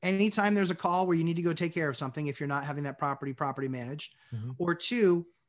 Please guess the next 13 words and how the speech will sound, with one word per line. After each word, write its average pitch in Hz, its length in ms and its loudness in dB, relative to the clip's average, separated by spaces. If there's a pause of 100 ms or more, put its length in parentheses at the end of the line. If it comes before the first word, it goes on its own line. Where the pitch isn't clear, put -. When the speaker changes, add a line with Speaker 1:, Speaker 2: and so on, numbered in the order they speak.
(140)
Speaker 1:
when 175 180 4
you 175 80 4
actually 170 180 2
have 160 80 0
to 143 60 -8
pay 156 140 0
your 147 80 0
mortgage. - 420 -10 (300)
Speaker 2:
Yeah. 185 100 -4 (240)
Speaker 1:
You 156 80 -4
know? 156 240 -2 (220)
Speaker 2:
Exactly. 110 380 -6
Speaker 1:
And, 196 260 4